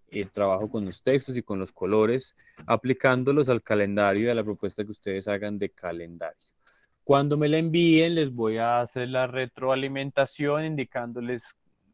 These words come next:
qué cambios deben hacer o qué mejoras les recomiendo que hagan a su propuesta para que la, la tengan en cuenta y la apliquen en la actividad de la unidad número tres. Recuerden que esta unidad uno finaliza este lunes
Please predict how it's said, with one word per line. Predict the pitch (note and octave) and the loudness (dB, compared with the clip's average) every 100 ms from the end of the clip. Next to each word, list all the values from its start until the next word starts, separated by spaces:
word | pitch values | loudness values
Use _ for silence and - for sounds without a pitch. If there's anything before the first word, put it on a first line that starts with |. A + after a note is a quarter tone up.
| _ _ | _ _
qué | - | -14
cambios | B2 C3+ C3+ C#3 C3 B2+ | -2 2 2 0 -6 -4
deben | B2+ B2+ | -2 -2
hacer | G2 - A#2+ C3 C#3 C3+ | -6 -4 -2 2 2 2
o | B2 | 0
qué | - A2 | -4 -8
mejoras | G#2+ A#2 B2 A#2+ | -6 -4 -2 -2
les | A#2+ A2 | -2 -6
recomiendo | G#2+ G2+ G2 G#2 | -8 -10 -12 -12
que | - B2+ | -4 2
hagan | B2 C3 C#3 | 4 2 -2
a | C3 | -8
su | B2+ | -8
propuesta | D3 C3+ D#3 C3+ - - _ _ _ _ _ _ | -8 -4 -2 -2 -4 -8 _ _ _ _ _ _
para | B2+ A#2+ | 6 6
que | - - A2+ G#2+ G#2+ | 2 -6 -6 -6 -4
la, | A2+ A2 A2+ | -2 -2 -2
la | A2 G#2+ | -2 -2
tengan | A2 A#2 B2+ | -4 -6 -8
en | B2+ | -10
cuenta | - B2+ A#2 C3 C3 | -8 -8 -4 -6 -6
y | - A2+ | -8 -6
la | G#2 | -4
apliquen | G2 - G#2+ G2 - A2+ A2 | -4 -6 -8 -8 -10 -10 -10
en | G2+ | -10
la | F#2 | -10
actividad | F2+ _ F#2+ F2+ F2 | -12 _ -10 -8 -10
de | F#2 | -10
la | G2+ | -12
unidad | F#2 E2+ E2 | -12 -18 -20
número | E2+ F2+ F#2 F2+ _ _ _ _ - _ _ | -20 -20 -20 _ _ _ _ _ -20 _ _
tres. | _ - _ _ _ _ _ _ _ _ _ _ _ | _ -20 _ _ _ _ _ _ _ _ _ _ _
Recuerden | A2+ B2+ C#3+ C#3+ F3 | -4 0 2 2 0
que | D#3 C#3+ | 2 2
esta | C#3 | 2
unidad | D#3+ D3 B2+ C3 | -4 0 0 0
uno | D3+ E3 | -2 -4
finaliza | D3 B2+ A#2+ B2+ | -4 -4 -4 -4
este | B2 - | -6 -4
lunes | C3 C3 C3 C3 - | -4 -4 -4 -10 -16